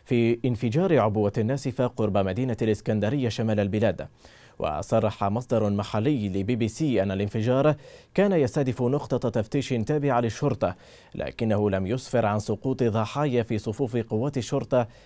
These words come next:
المتمركزة في المكان. وفي العاصمة القاهرة وقع انفجار صباح الثلاثاء بالقرب من ميدان طلعت حرب في وسط المدينة،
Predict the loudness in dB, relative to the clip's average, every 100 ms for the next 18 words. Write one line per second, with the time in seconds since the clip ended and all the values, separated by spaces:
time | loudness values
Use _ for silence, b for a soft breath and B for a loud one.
0 | B 0 2 2 0 0 0 0 0 0
1 | 0 0 0 -2 -2 -6 -8 -16 -20 B
2 | B B -4 -2 0 0 0 0 0 0
3 | 0 0 2 0 -2 B B 0 0 2
4 | 0 0 -2 -2 0 0 0 -2 0 -2
5 | -2 -4 -2 -2 -2 -2 -2 -2 0 0
6 | 2 0 0 -2 -2 -2 -2 -2 0 0
7 | -2 -2 0 2 2 B B B -2 0
8 | 2 0 0 -2 0 0 0 0 2 2
9 | 0 0 0 -4